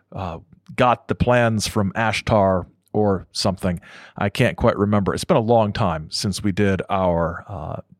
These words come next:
George Van Tassel Ashtar episode, but it's a three-day symposium exploring Nikola Tesla's a-, advanced electromagnetic theories. It's being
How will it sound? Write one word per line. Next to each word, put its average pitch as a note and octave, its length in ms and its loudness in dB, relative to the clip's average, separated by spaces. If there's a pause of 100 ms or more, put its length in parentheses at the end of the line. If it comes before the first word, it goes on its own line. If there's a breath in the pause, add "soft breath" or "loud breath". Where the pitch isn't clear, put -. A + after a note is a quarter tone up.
(120)
George G#2 300 0
Van F#2 160 -2
Tassel F#2+ 520 -2 (560 loud breath)
Ashtar G2+ 680 -2 (800)
episode, - 680 -6
but A2 120 2
it's A2 120 -6
a - 40 -2
three-day F#3+ 400 2
symposium B2+ 680 2 (340 loud breath)
exploring D#3+ 960 2 (120)
Nikola E3+ 380 2
Tesla's - 600 -2 (120)
a-, G#2 140 -4 (140)
advanced C3+ 680 -4
electromagnetic A2+ 1200 0
theories. F3 540 2 (360 loud breath)
It's B2 260 0
being B2+ 560 4